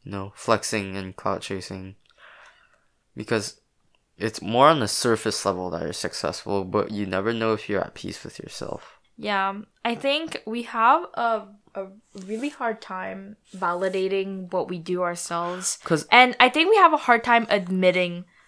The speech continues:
Speaker 2: our own suc-, not admitting our own successes, but, like, saying, like, "Wow, good job, you've achieved something that you're proud of."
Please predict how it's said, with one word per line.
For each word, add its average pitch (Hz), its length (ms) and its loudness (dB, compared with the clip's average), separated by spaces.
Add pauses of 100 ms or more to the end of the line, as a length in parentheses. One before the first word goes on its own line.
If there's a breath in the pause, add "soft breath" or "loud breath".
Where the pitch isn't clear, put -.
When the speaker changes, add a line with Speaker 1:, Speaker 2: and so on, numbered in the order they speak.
(200 soft breath)
Speaker 2:
our 190 200 6
own 180 160 0
suc-, - 380 -8
not 302 220 2
admitting 190 380 0
our 202 100 2
own 220 140 -2
successes, 233 460 -6
but, - 180 -4
like, 196 180 0
saying, 220 300 2
like, 208 300 -2
"Wow, 185 400 6 (760 soft breath)
good 262 160 0
job, 175 340 4
you've 202 320 -4 (340)
achieved 214 440 0
something 196 320 0
that 185 160 -2
you're 180 120 -6
proud 170 400 0
of." - 260 -10